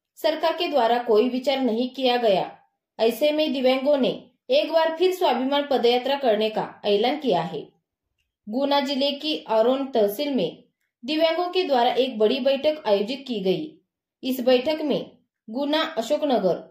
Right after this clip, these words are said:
राजगढ़, विदिशा, शिवपुरी, उज्जैन, धान, ग्वालियर सहित दस से पन्द्रह जिलों के दिव्यांग प्रतिनिधि सम्मिलित हुए और एक मत होकर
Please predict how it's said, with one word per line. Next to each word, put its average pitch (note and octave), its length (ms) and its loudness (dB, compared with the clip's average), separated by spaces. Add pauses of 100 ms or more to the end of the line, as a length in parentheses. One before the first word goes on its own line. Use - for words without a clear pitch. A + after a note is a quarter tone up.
(120)
राजगढ़, G3+ 480 0 (340)
विदिशा, G#3 440 -4 (140)
शिवपुरी, C#4+ 640 -4 (200)
उज्जैन, G#3+ 500 -2 (400)
धान, G3+ 300 -4 (380)
ग्वालियर C4 400 0
सहित B3 440 -4 (340)
दस D#4 280 2
से F4 220 -2
पन्द्रह A#3+ 320 2
जिलों A#3+ 340 2
के G3+ 160 -2 (560)
दिव्यांग C#4+ 380 0
प्रतिनिधि C4+ 560 -2
सम्मिलित C4 540 -2
हुए F3+ 200 0 (920)
और B3+ 180 4
एक D#4 340 -2
मत D#4+ 240 0
होकर G#3 500 0